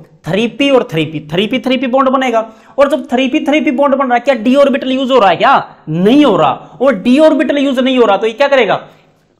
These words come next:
उसी पे अटैक मारेगा, उसी टाइम पे बॉन्ड बन जाएगा। अभी फास्फोरस के कितने बॉन्ड बने? तीन। देखो, ये तो टूट जाएगा, एक, दो, तीन, तीन ही बॉन्ड बनेंगे। और जब फास्फोरस के चार बॉन्ड बने हैं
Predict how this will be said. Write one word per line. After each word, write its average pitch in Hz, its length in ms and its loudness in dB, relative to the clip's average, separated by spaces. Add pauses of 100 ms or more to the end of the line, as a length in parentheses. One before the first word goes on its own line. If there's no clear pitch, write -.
(440)
उसी 220 320 -2
पे 269 120 -4
अटैक 185 360 -2
मारेगा, 151 320 -6
उसी 196 240 -10
टाइम 175 240 -8
पे 185 80 -10
बॉन्ड 156 220 -8
बन 135 120 -10
जाएगा। 123 280 -10 (280)
अभी 170 240 -4
फास्फोरस 156 440 -12
के 156 100 -16
कितने 190 220 -10
बॉन्ड 143 220 -12
बने? 123 180 -14
तीन। 202 220 -10 (260)
देखो, 156 200 -8 (160)
ये 165 120 -6
तो 190 80 -6
टूट 175 220 -8
जाएगा, 180 320 0 (360)
एक, 180 300 -4
दो, 165 140 -6 (240)
तीन, 131 160 -12 (200)
तीन 226 120 -8
ही 247 60 -6
बॉन्ड 233 180 -6
बनेंगे। 226 280 -12 (380)
और 247 260 2
जब 285 360 2
फास्फोरस 240 500 -4
के 233 100 -6
चार 190 280 -2
बॉन्ड 160 240 -4
बने 131 180 -10
हैं 110 220 -18